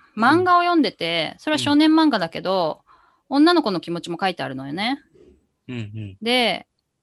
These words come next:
Speaker 2: 女の子のセリフを読んで、こんなことがわかるのは女性作家に違いないと思ったの。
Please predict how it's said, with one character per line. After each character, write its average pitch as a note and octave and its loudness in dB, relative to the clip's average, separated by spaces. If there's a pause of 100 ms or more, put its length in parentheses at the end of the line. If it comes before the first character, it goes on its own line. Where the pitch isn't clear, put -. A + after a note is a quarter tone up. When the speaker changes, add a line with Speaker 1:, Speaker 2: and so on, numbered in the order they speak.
(180)
Speaker 2:
女 D4+ 4
の D4 2
子 G3 -6
の F3 -6
セ F#3+ -6
リ G3 -4
フ G3+ -6
を G3+ -4
読 G3+ -4
ん E3 -4
で、 D#3+ -8
こ C4+ 0
ん F4 4
な E4+ 4
こ E4 -8
と E4 -4
が C4+ 4
わ F3+ -4
か A#3+ 0
る G#3+ -6
の E3 -6
は F3 -2 (140)
女 F#3+ -8
性 D4+ 0
作 D4+ -4
家 G#3+ -2
に E3 -4
違 E3+ -10 (140)
い G3 -2
な G3 -2
い D#3+ -6
と D3+ -14
思 D#3 -14
っ - -14
た - -16
の。 - -18